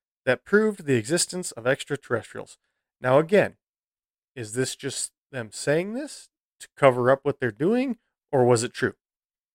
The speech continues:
Again, you can get all kinds of crazy with different ideas out there going down different rabbit holes. I came up with all kinds of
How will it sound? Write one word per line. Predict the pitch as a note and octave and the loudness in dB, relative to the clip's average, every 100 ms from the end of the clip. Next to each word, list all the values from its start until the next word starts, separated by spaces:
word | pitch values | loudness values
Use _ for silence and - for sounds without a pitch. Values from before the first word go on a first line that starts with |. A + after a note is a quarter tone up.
| _ - | _ -6
Again, | A2+ B2 B2 A#2+ - | -2 2 2 0 -10
you | C3 B2 | -10 -8
can | B2 A2+ G#2+ _ _ _ _ _ | -8 -12 -18 _ _ _ _ _
get | - B2 | 0 2
all | C3 | 2
kinds | - C#3 | 0 -4
of | B2 | -4
crazy | - A#2+ A2+ A2+ | -4 -2 -2 -6
with | A2+ G#2+ _ _ _ _ | -8 -10 _ _ _ _
different | - A#2+ B2 | -4 0 2
ideas | A2 A2+ G#2 | 2 0 0
out | G#2+ | -2
there | A2 G#2 G2+ - | -4 -10 -12 -12
going | G#2+ | -10
down | G#2+ G#2 | -8 -10
different | G#2 G#2+ G2 | -12 -20 -20
rabbit | G2 G2 | -20 -16
holes. | G#2+ G#2 - _ _ _ _ _ _ _ _ _ | -10 -8 -10 _ _ _ _ _ _ _ _ _
I | C3 | 2
came | C3 C3 | 4 4
up | B2 | 4
with | A#2 _ | 0 _
all | C#3 B2+ | -2 -2
kinds | - A#2+ A2+ G#2 | -2 -6 -6 -6
of | G#2+ | -16